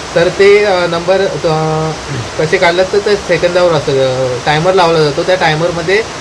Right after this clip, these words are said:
जो देव-, जेवढं दिलेलं अंतर असतं ते पूर्ण केलं बैलाने, किती मिनिटामध्ये, किती सेकंदामध्ये पूर्ण केलं, त्यावर ते नंबर काढले जातात. तर मंडळी, ते बैल कसे पळतात, कुठून कसे भेटतात,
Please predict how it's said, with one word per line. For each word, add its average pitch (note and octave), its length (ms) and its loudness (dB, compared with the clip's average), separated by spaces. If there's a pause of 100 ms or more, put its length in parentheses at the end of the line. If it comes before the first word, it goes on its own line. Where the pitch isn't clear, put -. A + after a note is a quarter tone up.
(160)
जो D#3+ 100 0
देव-, E3 560 0
जेवढं D#3+ 300 4
दिलेलं F3+ 300 2
अंतर E3+ 320 2
असतं E3 240 0
ते F#3+ 60 -2
पूर्ण E3 300 -4
केलं F3 380 0 (220)
बैलाने, D3+ 380 0
किती D#3 260 -4
मिनिटामध्ये, D#3+ 500 -2
किती D#3 180 -2
सेकंदामध्ये E3+ 600 0
पूर्ण E3 200 0
केलं, D#3+ 320 -2
त्यावर F3+ 440 4 (420)
ते F#3 60 0
नंबर E3+ 280 0
काढले E3+ 280 2
जातात. D#3+ 340 0 (400)
तर E3 60 -4
मंडळी, D#3+ 340 2
ते F3+ 260 0
बैल E3 220 2
कसे F3+ 280 0
पळतात, F#3 340 2 (100)
कुठून F3+ 240 -4
कसे F3 260 -2
भेटतात, E3+ 240 0